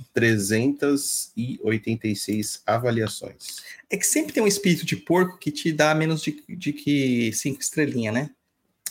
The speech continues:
Speaker 1: E lembrando que a gente perdeu a conta, né? Por
Speaker 2: É.
Speaker 1: alguma, alguma
Speaker 2: Coisa do
Speaker 1: coisa,
Speaker 2: mistério do
Speaker 1: apagaram a conta nossa no Spotify. Tivemos que
Speaker 2: Refazer.
Speaker 1: reconstruir, refazer aí a, a nossa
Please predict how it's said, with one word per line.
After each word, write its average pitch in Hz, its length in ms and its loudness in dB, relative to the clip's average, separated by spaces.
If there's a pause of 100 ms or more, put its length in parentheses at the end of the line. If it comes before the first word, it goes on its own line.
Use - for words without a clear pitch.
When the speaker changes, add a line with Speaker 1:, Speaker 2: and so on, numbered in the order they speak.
(240)
Speaker 1:
E 98 40 0
lembrando 123 640 6
que 185 320 2
a 220 80 6
gente 156 320 2
perdeu 160 560 4
a 127 60 0
conta, 123 360 2
né? 135 460 2 (160)
Por 101 260 4
Speaker 2:
É. 101 80 8
Speaker 1:
alguma, 123 600 2 (420)
alguma 107 520 2
Speaker 2:
Coisa 123 100 0
do 120 40 0
Speaker 1:
coisa, 135 300 6
Speaker 2:
mistério 131 220 6
do 147 60 4
Speaker 1:
apagaram 165 640 6
a 147 100 6
conta 135 400 0
nossa 117 320 0
no 113 100 -2
Spotify. 113 720 0
Tivemos 147 420 -4
que 185 380 -6 (880)
Speaker 2:
Refazer. 147 460 4
Speaker 1:
reconstruir, 160 840 4
refazer 143 800 0
aí 127 320 -2
a, 123 320 -2 (300)
a 101 120 -12
nossa 104 540 -6